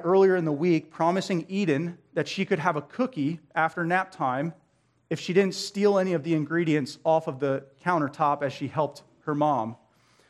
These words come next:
This has become a problem with Eden. She found and discovered how good sugar tastes.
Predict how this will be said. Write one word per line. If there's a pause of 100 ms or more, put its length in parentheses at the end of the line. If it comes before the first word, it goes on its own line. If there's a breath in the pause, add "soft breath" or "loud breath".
(120)
This
has
become
a
problem
with
Eden.
She
found (340 soft breath)
and
discovered
how (140)
good
sugar
tastes.